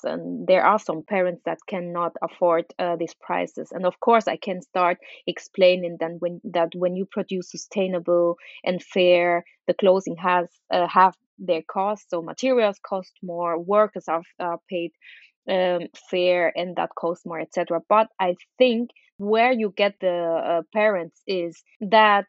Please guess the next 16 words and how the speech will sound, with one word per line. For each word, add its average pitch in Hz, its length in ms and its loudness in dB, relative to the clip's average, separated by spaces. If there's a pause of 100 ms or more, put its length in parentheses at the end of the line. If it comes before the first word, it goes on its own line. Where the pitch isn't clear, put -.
when 196 400 -6
you 233 240 -6
s-, - 260 -20 (100)
uh, 202 140 -4
tell 208 240 0
them 175 300 -10
that 170 220 -4 (200)
if - 240 -12
you 294 320 -2
buy 175 300 -4 (160)
good 294 260 -2
quality, 175 640 -4 (320)
uh, 175 80 -6 (100)
clothing, 165 680 -6
yeah, 190 300 2 (500)
um, 202 560 4